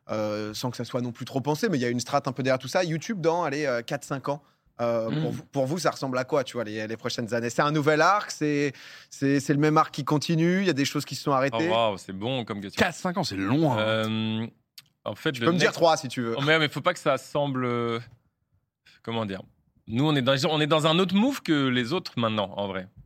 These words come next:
Speaker 3: Moi, je pense, j'adore tout ce qui se passe à tous les niveaux. De toute façon, je suis en mode,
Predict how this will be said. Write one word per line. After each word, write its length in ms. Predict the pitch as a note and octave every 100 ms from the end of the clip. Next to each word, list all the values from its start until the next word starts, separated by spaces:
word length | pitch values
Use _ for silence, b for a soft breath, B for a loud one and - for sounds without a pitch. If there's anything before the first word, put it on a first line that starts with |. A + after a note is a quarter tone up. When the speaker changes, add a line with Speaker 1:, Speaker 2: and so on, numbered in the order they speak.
| _ - b -
Speaker 3:
Moi, 260 | B2 E3+
je 140 | D3 C#3
pense, 600 | G#2+ C#3 C3 C#3 - - - _ -
j'adore 380 | A2+ B2+ E3+ D#3
tout 100 | C#3+
ce 80 |
qui 80 | -
se 60 | A#2
passe 240 | B2+ B2+
à 60 | A#2
tous 140 | -
les 80 | D3
niveaux. 200 | C3+ A#2+
De 60 | A2
toute 120 | A#2+
façon, 160 | - C#3
je 40 |
suis 100 | -
en 40 | A2+
mode, 240 | A2+